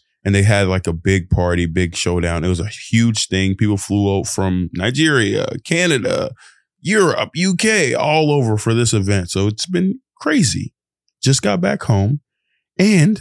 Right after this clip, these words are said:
the audio that I recorded previously has now somehow deleted. So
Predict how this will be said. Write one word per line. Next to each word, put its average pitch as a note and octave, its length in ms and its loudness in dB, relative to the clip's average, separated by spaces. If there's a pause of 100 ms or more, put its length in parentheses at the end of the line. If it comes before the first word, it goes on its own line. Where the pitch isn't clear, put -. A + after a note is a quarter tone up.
(160)
the D#3 180 4
audio B2+ 400 4
that G#2 180 2
I G#2+ 60 2
recorded G#2 520 0
previously F#3+ 760 0 (600)
has F#3+ 200 2
now G3 280 4
somehow D3 680 4
deleted. B2 680 2 (520)
So G#3 520 2